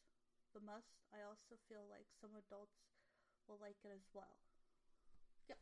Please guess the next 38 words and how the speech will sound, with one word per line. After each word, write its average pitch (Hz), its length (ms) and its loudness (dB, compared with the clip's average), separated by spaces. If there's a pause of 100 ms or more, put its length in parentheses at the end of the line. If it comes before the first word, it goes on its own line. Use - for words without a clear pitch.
(160)
I 277 80 2
think 415 240 2
some 269 160 4
girls 226 320 2
were 226 80 0
like, 220 220 -2 (100)
"Hey, 370 160 4
I 392 80 6
wanna 349 240 2
be 330 80 2
the 294 160 2
first 247 320 -4
female 214 480 0
president." 190 480 -6
No, 294 80 6
I 392 160 6
wanna 247 160 6
be 190 80 6
the 180 160 0
first 190 300 -4
female 180 340 -2
president. - 400 -4 (880)
And 320 80 6
I 403 140 12
hope 392 180 8
that 349 160 6
comes 254 240 6 (140)
true 202 180 4
one 175 160 -2
day, - 240 -2
that 196 160 0
we 202 240 -4
get 196 160 0
one 190 160 -4
out 180 240 -8
there. - 220 -8 (800)
Secrets 339 400 2
of 277 80 -10